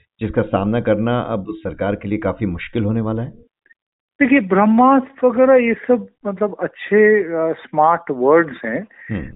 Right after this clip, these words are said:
Speaker 2: मैं उतने एक्सट्रीम में नहीं जाना चाहूंगा कि, कि, कि ये अभी, अ, ग्यारह महीने के करीब हैं दो हज़ार चौबीस के चुनाव के।
Speaker 1: हम्म।
Speaker 2: ये सब उसी के प्रोसेस का, कैंपेन का हिस्सा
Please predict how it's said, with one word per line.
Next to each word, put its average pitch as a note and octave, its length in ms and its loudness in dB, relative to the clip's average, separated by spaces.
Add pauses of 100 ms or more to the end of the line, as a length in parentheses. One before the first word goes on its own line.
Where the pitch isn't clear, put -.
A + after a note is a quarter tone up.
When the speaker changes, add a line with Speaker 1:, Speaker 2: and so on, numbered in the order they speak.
Speaker 2:
मैं F3 100 2
उतने G3 380 2
एक्सट्रीम B3+ 540 2
में A#3 100 4
नहीं F3 320 -2
जाना C#3 380 0
चाहूंगा C3 540 -4
कि, D#3+ 380 -6 (340)
कि, D3 100 -12 (380)
कि D#3 380 -4
ये F#3 140 6
अभी, F3+ 460 -4 (760)
अ, E3+ 500 -4
ग्यारह E3 460 2
महीने F3+ 420 -2
के G3 140 -4
करीब D#3+ 380 0
हैं E3 280 -2
दो C3+ 180 2
हज़ार C#3 180 2
चौबीस A#2+ 480 -4
के - 120 -8
चुनाव F2+ 440 -10
के। - 180 -20 (960)
Speaker 1:
हम्म। D#2 200 -6 (100)
Speaker 2:
ये G3+ 160 0
सब A#3 140 0
उसी G3+ 260 -4
के A3 120 0
प्रोसेस - 480 -4 (220)
का, - 100 -20 (120)
कैंपेन D3 480 -2
का C3+ 140 -2
हिस्सा - 500 -12